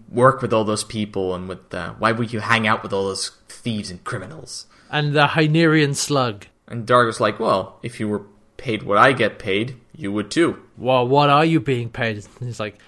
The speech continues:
Speaker 2: "Well, you should take that up with my employer." And then Rigel slides into frame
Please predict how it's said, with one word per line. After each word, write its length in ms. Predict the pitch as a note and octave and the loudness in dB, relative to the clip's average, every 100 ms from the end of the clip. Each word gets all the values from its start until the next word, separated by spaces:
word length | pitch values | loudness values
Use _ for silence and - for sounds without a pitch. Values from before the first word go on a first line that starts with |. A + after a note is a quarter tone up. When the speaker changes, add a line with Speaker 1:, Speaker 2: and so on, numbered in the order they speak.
| _ - | _ -2
Speaker 2:
"Well, 180 | D3 D3 | 0 0
you 60 | |
should 160 | - B2 | -2 -2
take 180 | D#3 C3+ | 0 0
that 140 | C#3 | 0
up 100 | C#3 | 0
with 140 | C3+ | -2
my 160 | C3+ A#2+ | -4 -4
employer." 600 | G#2+ - F3+ D#3 A#2+ G2+ - | -4 2 6 6 4 0 -6
And 160 | C#3 | -2
then 280 | D3 C3+ C3 | -2 -2 -6
Rigel 640 | D3+ C#3+ D#3+ E3 D#3+ D3+ C3 | -2 4 6 6 6 2 2
slides 480 | - D#3 D3 C3+ | 0 2 2 0
into 260 | C3 C3 C3 | -4 -6 -10
frame 520 | - C#3+ C3+ C3 B2+ | -4 -2 0 -2 -8